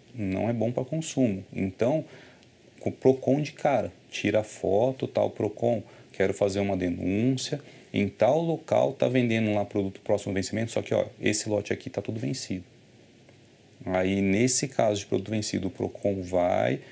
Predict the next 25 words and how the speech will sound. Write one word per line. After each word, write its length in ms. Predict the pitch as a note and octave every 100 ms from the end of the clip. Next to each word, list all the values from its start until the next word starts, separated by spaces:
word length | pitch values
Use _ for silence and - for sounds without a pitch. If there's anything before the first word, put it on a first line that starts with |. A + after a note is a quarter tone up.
| -
faz 480 | - - G#2 C3 -
fiscalização 960 | - B2 - A#2+ A2 G#2+ G#2 - G2 G2+
no 160 | G2
local, 580 | F#2 - F#2 G2 B2 D#3 - -
entendeu? 300 | - - G#2+
De 100 | G2
forma 220 | - -
que 60 | -
aqueles 240 | - -
produtos 260 | G2+ G2+ -
sejam 160 | G2+
retirados 600 | G2 G2+ - F#2 F#2 G2
da 120 | G#2+
venda, 260 | A#2 C3 G2 - - - - - - - -
tá? 160 | - - - - - -
E, 520 | F#2 F#2+ G2 G2 G2+ -
infelizmente, 720 | A2 G#2+ C3+ C3 G#2 G2+ A#2 A#2+
não 300 | A#2+ B2+ C3
é 220 | C3 B2+
corriqueiro, 640 | C3 B2 C3 - G2+ G2
não 120 | G2 G#2
é 80 |
comum, 380 | G2+ C3+ A2+ G2+ F#2+ - - - - - - - -
não 100 | F2+
é, 140 | G2